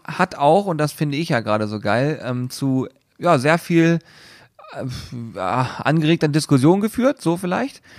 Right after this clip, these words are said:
Ähm, also Video ist auf jeden Fall super angekommen, ähm, haben sich viele Menschen angeschaut und vor allen Dingen auch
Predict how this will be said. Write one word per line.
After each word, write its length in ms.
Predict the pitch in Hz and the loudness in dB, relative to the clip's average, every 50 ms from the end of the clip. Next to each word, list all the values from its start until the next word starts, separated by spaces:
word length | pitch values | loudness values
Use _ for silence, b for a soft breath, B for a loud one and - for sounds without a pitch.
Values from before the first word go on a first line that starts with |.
| B B B B B B | B B B B B B
Ähm, 380 | - 143 143 143 147 147 147 143 | 0 2 2 2 2 0 -2 -2
also 240 | 117 143 135 135 131 | 0 0 2 2 2
Video 200 | 170 180 180 165 | 2 2 2 2
ist 80 | - | 2
auf 60 | 156 143 | 0 0
jeden 100 | 139 135 | 2 2
Fall 80 | 135 127 | 2 0
super 240 | 120 123 95 123 | 0 2 2 2
angekommen, 640 | 135 185 190 185 - - 175 165 160 160 165 165 165 123 | 2 2 0 -2 2 2 2 4 4 2 0 -2 -4 -4
ähm, 520 | 127 135 135 135 131 127 127 127 127 131 | -2 0 2 2 2 2 0 -2 -2 0
haben 140 | 131 131 131 | 0 0 2
sich 200 | 123 127 123 139 - - 92 | 0 -2 -4 -6 -12 -14 -12
viele 200 | 120 - 139 135 127 | -8 -4 0 0 2
Menschen 280 | 120 117 113 - 123 | 0 0 -2 -4 -4
angeschaut 580 | - - 160 165 160 147 - 147 143 147 147 139 | -2 -2 0 0 0 0 2 4 6 6 4 4
und 300 | - 123 131 127 - 120 | 0 -4 -6 -6 -6 -6
vor 180 | - 139 117 90 | -2 0 0 2
allen 100 | 117 123 | 0 0
Dingen 140 | 123 104 | -2 -2
auch 280 | 85 101 117 117 - - | 0 -2 -2 -2 -4 -10